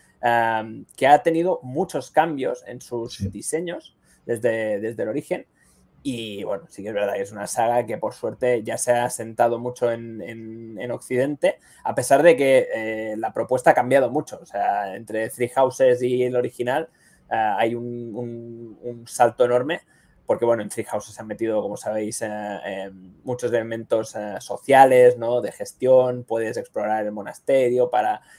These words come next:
Speaker 1: eh, interactuar con tus unidades. Es decir, antes era un juego en el que se te contaba una historia, una premisa bélica, eh, de combates, eh, entre ejércitos, y ahora es eso y mucha historia también, eh, social, pues, eh,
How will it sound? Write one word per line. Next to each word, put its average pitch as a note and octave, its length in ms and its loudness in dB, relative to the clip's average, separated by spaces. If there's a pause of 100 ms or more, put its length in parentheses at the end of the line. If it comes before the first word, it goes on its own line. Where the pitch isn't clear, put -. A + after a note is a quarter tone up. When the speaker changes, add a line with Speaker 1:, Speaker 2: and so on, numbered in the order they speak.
(140)
Speaker 1:
eh, A#2 480 2
interactuar A2 520 0
con A2 160 -8
tus - 160 -20
unidades. B2+ 580 4
Es B2 160 -4
decir, A#2 260 -4
antes B2+ 300 0
era C#3 160 6
un B2+ 160 -2
juego B2 540 2 (280)
en A2+ 80 -8
el A2+ 60 -4
que A2+ 80 -8
se A#2 140 -8
te A2 80 -2
contaba A2+ 320 -2
una B2 140 -6
historia, A#2+ 580 2
una A2 160 -8
premisa A#2 340 -6
bélica, A#2 560 0 (320)
eh, A2+ 160 0
de G#2+ 120 -2
combates, A#2+ 880 2
eh, A2+ 220 -4
entre A#2 220 -4
ejércitos, D3+ 680 -2 (280)
y B2+ 60 0
ahora C3 240 6
es B2 140 0
eso F3+ 480 4
y A#2+ 140 -8
mucha C3 300 -4
historia B2+ 400 0
también, A#2+ 520 -6
eh, G2+ 120 -6 (280)
social, C#3+ 640 2
pues, - 260 -14
eh, - 220 -20